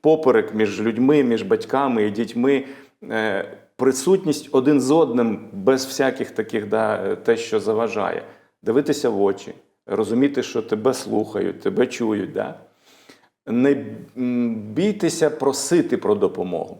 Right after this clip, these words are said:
якщо щось не виходить, якщо треба допомога. Ніхто з нас не ідеальний.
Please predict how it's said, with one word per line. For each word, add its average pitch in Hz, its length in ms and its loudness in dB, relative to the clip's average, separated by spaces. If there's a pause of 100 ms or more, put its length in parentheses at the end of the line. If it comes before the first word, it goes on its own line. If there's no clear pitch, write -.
(120)
якщо 107 280 -2
щось 135 300 2
не 127 60 -2
виходить, - 540 0
якщо - 260 0
треба 120 300 0
допомога. 117 560 -2 (400)
Ніхто 151 400 2
з 127 60 0
нас 135 260 0
не 120 100 0
ідеальний. 101 520 0